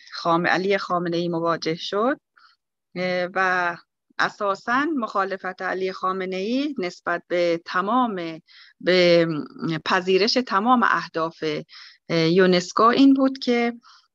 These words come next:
اه، در این اهداف، اه، تمام نکات تأکید داشت بر کرامت انسانی، بر عدالت اجتماعی،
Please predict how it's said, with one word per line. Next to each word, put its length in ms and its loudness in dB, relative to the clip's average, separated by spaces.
اه، 240 0
در 360 2
این 260 0
اهداف، 640 -2
اه، 340 -6
تمام 440 4
نکات 520 -2
تأکید 480 -4
داشت 200 -4
بر 160 -4
کرامت 540 -4
انسانی، 640 -6
بر 440 2
عدالت 520 2
اجتماعی، 760 -6